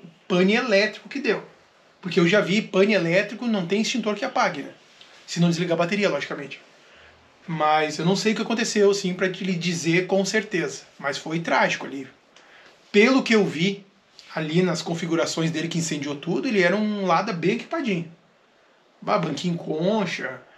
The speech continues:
tinha cinto de cinco pontas, tava completinho.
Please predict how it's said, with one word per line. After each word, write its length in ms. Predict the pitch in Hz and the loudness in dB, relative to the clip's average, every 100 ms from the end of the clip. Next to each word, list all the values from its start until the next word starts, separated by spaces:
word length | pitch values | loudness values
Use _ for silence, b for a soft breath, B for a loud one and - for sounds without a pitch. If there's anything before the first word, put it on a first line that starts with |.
| b | b
tinha 160 | - 190 | 0 0
cinto 560 | - - 208 240 - | 0 0 2 2 -2
de 120 | 165 | -6
cinco 280 | 147 202 185 | -6 -8 -8
pontas, 680 | - 165 139 226 208 - - b b b b | -10 -4 0 0 -4 -10 -16 b b b b
tava 200 | - 175 | -4 -2
completinho. 760 | 196 233 269 330 - 240 233 165 | 0 2 0 0 2 4 2 0